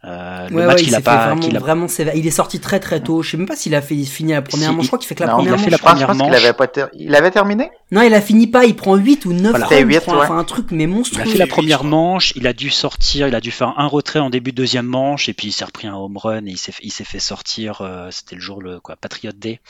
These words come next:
Speaker 1: Euh, donc là, il s'est, c'est vrai que tu lui enlèves déjà ce match, bon, c'est un peu plus, euh, c'est un peu plus respirable dans, dans les stats, mais voilà. Je,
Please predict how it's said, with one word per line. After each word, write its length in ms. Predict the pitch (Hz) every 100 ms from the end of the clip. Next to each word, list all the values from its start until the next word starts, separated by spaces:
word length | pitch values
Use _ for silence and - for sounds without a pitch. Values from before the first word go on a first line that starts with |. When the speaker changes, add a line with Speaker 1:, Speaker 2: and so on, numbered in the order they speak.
| - - - - - -
Speaker 1:
Euh, 560 | 87 85 85 85 85 90
donc 240 | 110 -
là, 120 | 135
il 80 | 139
s'est, 360 | - 120 113 - _ _ _ _ - _
c'est 160 | - 127
vrai 80 |
que 40 | 156
tu 140 | 151
lui 80 | 139
enlèves 360 | 143 143 151 127
déjà 220 | 123 131
ce 160 | -
match, 460 | 117 123 143 156 - -
bon, 180 | 98 85 _
c'est 160 | - -
un 60 |
peu 160 | 90 110
plus, 380 | - - 127 120
euh, 160 | 107
c'est 100 | 98
un 80 | 98
peu 100 | 98
plus 160 | 98 127
respirable 680 | 117 - 120 113 113 107
dans, 200 | 101 101
dans 140 | 101 104
les 100 | 101
stats, 300 | - 131 139 - - - - - -
mais 60 |
voilà. 320 | 104 113 110 - _ _ _
Je, 420 | 110 107 110 -